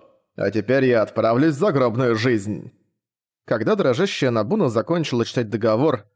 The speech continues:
вошла слуга. "Прибыла принцесса Родосайта, сбежавшая из Мина", доложила она. Женщина в возрасте, похожая на няньку, смиренно преклонилась к ногам Набуны. "Я отправляю твою младшую сестру, как и обещал, и подкрепления не нужно.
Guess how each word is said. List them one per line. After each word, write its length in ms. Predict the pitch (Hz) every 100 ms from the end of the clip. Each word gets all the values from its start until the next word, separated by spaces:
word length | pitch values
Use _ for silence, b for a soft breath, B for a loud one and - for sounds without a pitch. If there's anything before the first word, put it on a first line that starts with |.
| _
вошла 380 | 117 120 - 135
слуга. 540 | - 131 117 113 - - _ _ _ _ _ _ -
"Прибыла 380 | 175 143 143
принцесса 500 | - 208 147 160 165
Родосайта, 560 | 143 131 123 131 147 233
сбежавшая 560 | 214 226 143 123 143 131
из 100 | 120
Мина", 420 | 131 117 73 123 _ _ _ -
доложила 720 | 120 123 120 104 127 165 117
она. 360 | 104 85 110 _ _ _ -
Женщина 460 | - 165 196 151
в 80 | 113
возрасте, 500 | 113 185 165 151 143
похожая 460 | - 117 147 131 120
на 100 | 104
няньку, 460 | 143 165 147 127 107 _ -
смиренно 500 | - 117 107 120 180
преклонилась 540 | 254 214 120 110 131
к 80 | -
ногам 300 | 196 120 120
Набуны. 500 | 127 117 117 80 - - _ _ _ _ _ -
"Я 280 | 170 185 170
отправляю 520 | - 175 147 160 214
твою 220 | 226 208
младшую 420 | 156 151 - 147
сестру, 340 | 135 135 165 220
как 180 | 175
и 20 | 147
обещал, 540 | 127 127 - 190 185 - _ -
и 120 | 240
подкрепления 680 | 240 - 208 175 190 202 190
не 100 | 185
нужно. 480 | 208 135 120 -